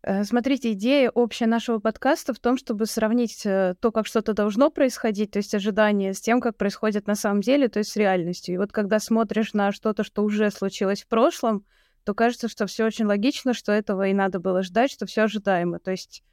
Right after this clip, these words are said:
Пригожин сам был в тюрьме, в целом в России тюремная культура встроена плотно в обычную жизнь, об этом все много говорят.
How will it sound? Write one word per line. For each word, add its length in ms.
Пригожин 500
сам 240
был 160
в 80
тюрьме, 380
в 60
целом 340
в 40
России 360
тюремная 460
культура 480
встроена 500
плотно 400
в 60
обычную 440
жизнь, 320
об 120
этом 200
все 160
много 300
говорят. 460